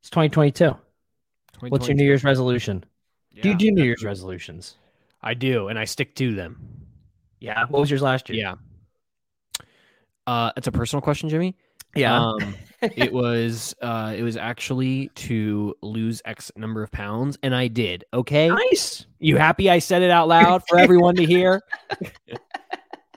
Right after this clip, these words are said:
Speaker 2: What was yours?
Speaker 1: Congratulations.
Speaker 2: Thank
Speaker 1: I
Speaker 2: you.
Speaker 1: did not have one last year.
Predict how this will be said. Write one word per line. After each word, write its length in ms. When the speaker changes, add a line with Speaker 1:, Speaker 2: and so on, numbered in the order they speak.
Speaker 2:
What 240
was 120
yours? 120
Speaker 1:
Congratulations. 840
Speaker 2:
Thank 140
Speaker 1:
I 100
Speaker 2:
you. 40
Speaker 1:
did 140
not 140
have 220
one 160
last 380
year. 340